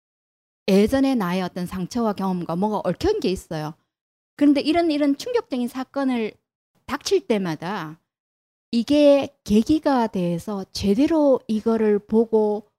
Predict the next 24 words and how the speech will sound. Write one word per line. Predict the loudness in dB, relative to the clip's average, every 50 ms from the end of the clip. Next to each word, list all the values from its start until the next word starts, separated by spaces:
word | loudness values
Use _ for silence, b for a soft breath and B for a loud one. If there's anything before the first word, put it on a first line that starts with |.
| _ 0
의식화하고 | 2 2 2 0 -4 -2 0 0 2 2 2 0 0 -2 -2 -4 -4 -6 -4
고리를 | -2 0 2 2 2 2 4 2 2 2 0 _
끊을 | -8 -6 -4 -2 -2 -2 -2
계기로 | -2 -2 -2 0 0 0 0 0
삼지 | 0 0 0 0 0 0 -2 -2 -2
않고 | -2 -2 -4 -6 -2 2 4 6 6 4 2 -2 -8 -14 _ _ _ _ _ _ _ _ _ _ _ _ _ _ _ _ _ _
"있잖아, | -4 0 0 2 4 4
있잖아, | 4 4 4 4 4 2
있잖아. | 2 0 0 0 0 2 0 0 -2 -2 -2 -2 -2 -4
아빠 | -4 -2 -2 -2
죽겠는데 | -2 -4 -4 -2 0 0 0 0 -2 -2 -4 -4
저놈이 | -2 -2 -2 -2 -2 -4 -4 -6 -8 -10
어쩌고. | -10 -10 _ -8 -8 -8 -8 -6
또 | -4 -4
있잖아, | -4 -2 -2 -2 -2 -2 -2 -4
있잖아." | -4 -4 -6 -4 -4 -4 -6 -8 -10 _ _ _ _ _ -8
그죠? | -8 -6 -6 -8 -10 -12 _ _ _ _ _ -10
에너지가 | -8 -6 -6 -6 -6 -6 -8 -8
그렇게 | -6 -6 -8 -6 -8 -10 -10
소진되는 | -8 -8 -6 -6 -6 -6 -6 -6 -6 -8 -8 -10
거예요. | -10 -10 -10 -8
이거는 | -8 -6 -6 -6 -6 -8
쌓이지 | -8 -8 -8 -6 -6 -6 -6 -8 -10
않아요. | -10 -10 -12 -14